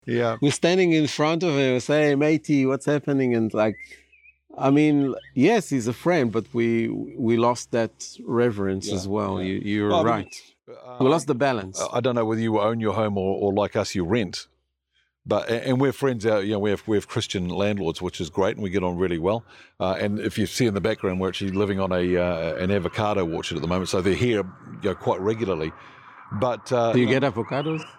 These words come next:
Speaker 1: Sorry?
Speaker 2: Do you get to eat
Speaker 1: Well, well, not at the moment, no, 'cause
Speaker 2: Oh.
Speaker 1: the trees have been so heavily
Speaker 2: <laughs>
Speaker 1: pruned. But yeah, yeah, we get, we get some avocados. We, we get the ground, the gr-, the ones that fall on the ground.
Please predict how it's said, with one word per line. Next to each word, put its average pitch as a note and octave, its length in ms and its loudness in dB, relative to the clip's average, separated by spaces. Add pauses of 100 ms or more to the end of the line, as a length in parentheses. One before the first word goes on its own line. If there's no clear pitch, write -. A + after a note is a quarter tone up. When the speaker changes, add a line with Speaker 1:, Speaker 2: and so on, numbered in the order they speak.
(300)
Speaker 1:
Sorry? D#3 260 -2 (160)
Speaker 2:
Do A#2 80 4
you A2+ 80 4
get A2 200 0
to A2+ 120 -4
eat A2 120 0
Speaker 1:
Well, D3+ 200 2
well, D3 100 0
not E3+ 140 2
at C3 80 -4
the B2+ 60 -2
moment, C#3+ 320 -2
no, C#3 120 0
'cause G#2+ 220 0
Speaker 2:
Oh. - 20 -12
Speaker 1:
the A2+ 80 -6
trees C#3+ 300 0
have A2+ 80 -2
been A2 120 -4
so B2+ 160 0
heavily A#2 340 0
Speaker 2:
<laughs> - 80 -6
Speaker 1:
pruned. C#3 300 -2
But A#2+ 120 -4
yeah, E3+ 240 4
yeah, E3 320 0
we C#3 180 -2
get, C3 180 -4
we C3+ 120 0
get C#3 120 -2
some A#2+ 120 -6
avocados. G#2+ 640 0
We, C3 160 2
we D3+ 160 2
get D#3 160 0
the B2 60 -4
ground, C3 400 0 (100)
the G#2 100 -8
gr-, G2 220 -4
the F#2 100 -4
ones G#2 200 -2
that G2+ 80 -4
fall A2+ 180 -4
on F#2+ 80 -2
the F2+ 60 -4
ground. G#2 240 -2